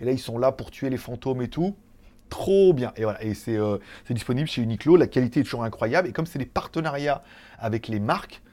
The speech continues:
eh ben, en théorie, c'est des officiels, puisque c'est des t-shirts Uniqlo, mais revendiqués avec la marque. Et on en parlera plus tard, <laughs> parce que j'ai, euh, voilà, j'ai préparé un petit coup là-dessus, vous allez voir, ça va, euh, ça va vous tétonner.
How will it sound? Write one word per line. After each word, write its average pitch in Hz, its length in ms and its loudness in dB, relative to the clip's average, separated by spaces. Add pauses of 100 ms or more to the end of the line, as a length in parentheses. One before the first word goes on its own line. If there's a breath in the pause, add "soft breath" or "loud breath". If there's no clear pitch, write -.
(200 loud breath)
eh 104 100 -6
ben, 117 120 -4
en 127 240 -4
théorie, 120 320 -2
c'est 131 200 -6
des 135 300 0 (120)
officiels, 147 880 2 (260 loud breath)
puisque 131 400 -2
c'est 110 180 -4
des 98 160 -2
t-shirts - 320 -8
Uniqlo, 139 480 0
mais 139 240 0
revendiqués 120 500 -2
avec 151 100 -8
la 135 100 -2
marque. 107 200 -10 (380 loud breath)
Et 110 120 -4
on 104 100 0
en 98 60 -4
parlera 113 440 -2 (120)
plus 247 200 2
tard, 196 380 2 (100)
<laughs> 147 120 -10
parce - 200 -8
que 220 320 10 (340 loud breath)
j'ai, 131 320 2
euh, 127 400 4
voilà, 123 260 0
j'ai 113 100 -2
préparé 190 300 -2
un 175 100 4
petit 147 180 -6
coup 175 140 -4
là-dessus, 147 340 -2
vous 170 160 -4
allez 131 80 2
voir, 180 320 -2
ça 123 80 -2
va, 147 240 0
euh, 104 460 -4
ça 117 100 0
va 135 80 0
vous 110 140 -4
tétonner. 143 520 -8